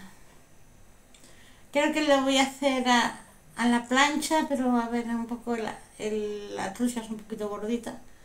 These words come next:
Y aproveché porque ayer cambié el aceite de la,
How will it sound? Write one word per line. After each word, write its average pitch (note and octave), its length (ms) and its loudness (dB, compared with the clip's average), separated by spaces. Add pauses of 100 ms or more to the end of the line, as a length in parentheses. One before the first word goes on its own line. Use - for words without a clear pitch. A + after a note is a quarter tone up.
(1120)
Y C4+ 420 2
aproveché B3+ 600 2
porque C4+ 220 -2
ayer B3+ 220 2
cambié C4 480 4
el C4 60 2
aceite B3 580 0
de B3 120 2
la, A#3 580 0